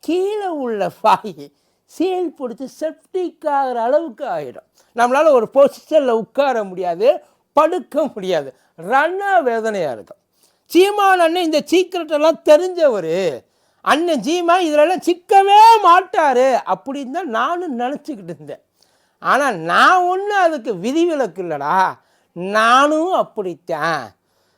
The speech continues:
ஊர்ல ஒரு பழமொழி சொல்லுவாங்க இல்ல, அந்த வாயை கொடுத்து இந்த வாயை புண்ணாக்கிக்கிறதுன்ட்டு. அதுக்கு அப்படியே ஆப்டா அண்ணன் தான் இப்போதைக்கு மேட்ச் ஆகி கிடக்குறாப்புல.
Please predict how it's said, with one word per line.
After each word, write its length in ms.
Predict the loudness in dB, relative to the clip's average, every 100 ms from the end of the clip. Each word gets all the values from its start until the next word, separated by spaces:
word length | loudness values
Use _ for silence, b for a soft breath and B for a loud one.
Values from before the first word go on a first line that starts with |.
| _ _ -4
ஊர்ல 320 | 0 4 6
ஒரு 140 | 6
பழமொழி 400 | 4 2 2 0 0
சொல்லுவாங்க 420 | -2 0 -2 -2
இல்ல, 360 | -2 0 0 -2
அந்த 340 | -6 -2 2
வாயை 420 | 4 4 4 2
கொடுத்து 580 | 0 -8 -4 -4 -4 -8 _ _
இந்த 300 | -16 -8 -4
வாயை 320 | -2 0 0
புண்ணாக்கிக்கிறதுன்ட்டு. 1120 | -4 -10 -10 -8 -8 -10 -10 -10 -10 -14 -16 -20 _ _ _
அதுக்கு 400 | -2 0 0 0
அப்படியே 520 | 0 -2 -6 -6 0 0
ஆப்டா 580 | 2 4 4 2 _
அண்ணன் 560 | 0 0 -2 -2 -2 -2
தான் 220 | -2 -2
இப்போதைக்கு 600 | -2 -6 -2 -2 -2 -6
மேட்ச் 400 | -6 -4 -6 -6
ஆகி 220 | -6 -6
கிடக்குறாப்புல. 680 | -10 -12 -14 -14 -16 -18 -20